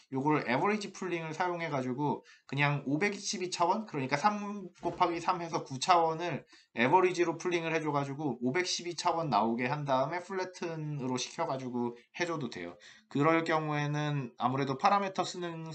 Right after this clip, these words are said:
개수가 줄어들어가지고 좀 더, 음, 어, 속도, 그 트레이닝 할 때 속도가 좀 더 빨라지게 되는데,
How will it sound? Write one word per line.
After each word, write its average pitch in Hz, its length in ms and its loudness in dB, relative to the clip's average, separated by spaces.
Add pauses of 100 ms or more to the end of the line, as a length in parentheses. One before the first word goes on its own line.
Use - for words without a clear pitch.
(240)
개수가 139 420 -2
줄어들어가지고 139 840 -2
좀 151 200 -6
더, 127 240 2 (760)
음, 80 440 -12 (1200)
어, 78 640 -10
속도, 160 600 -4
그 107 500 0
트레이닝 220 380 2
할 170 140 4
때 156 100 -4
속도가 175 320 -2
좀 139 160 -4
더 120 100 -2
빨라지게 139 500 2
되는데, 110 540 -6